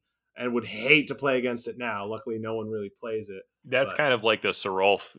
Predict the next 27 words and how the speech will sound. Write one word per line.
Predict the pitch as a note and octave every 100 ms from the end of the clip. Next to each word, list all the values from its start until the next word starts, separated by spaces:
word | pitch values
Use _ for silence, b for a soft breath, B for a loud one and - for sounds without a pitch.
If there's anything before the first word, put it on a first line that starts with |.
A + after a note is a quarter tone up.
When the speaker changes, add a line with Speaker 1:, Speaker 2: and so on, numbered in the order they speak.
| -
Speaker 2:
energy, | F#2 F2 F2 E2+
where | F#2+ G#2+
it's | A#2
just | - A2
like, | G2
Speaker 1:
Yeah, | A3 G#3 D3
Speaker 2:
all | A#2+
right. | F#3
Speaker 1:
exactly. | F#3 A#3+ A#3+ G3 D3+
Speaker 2:
<laughs> |
Speaker 1:
That's | D#3+ F3+
exact-, | A3 E3+ B3+ B3 G#3+
and | G#3
I | A3+
hated | G#3 A3+ A#3 A#3
it | A#3
back | A#3 A3+
then. | B3+ B3+ D3
It, | C3+
that's | C3+ D#3
exactly | D#3 C3 A2 D3 D#3 D#3+ E3+
what | D3+ C#3+
it | C#3
would | B2+
be | B2+
compared | A#2+ A2 A#2 G#2+
to. | - F#2